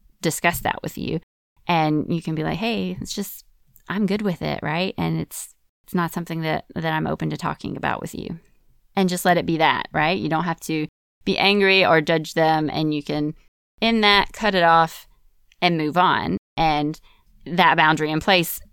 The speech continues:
now being set, they know not to do it, right? Now they know how it makes you feel, or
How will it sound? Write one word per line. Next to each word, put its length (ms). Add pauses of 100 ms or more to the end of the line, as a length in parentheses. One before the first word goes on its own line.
now 340
being 260
set, 440 (580)
they 220
know 220
not 300
to 100
do 200
it, 180 (160)
right? 240
Now 180
they 120
know 440 (100)
how 140
it 40
makes 240
you 60
feel, 380 (340)
or 280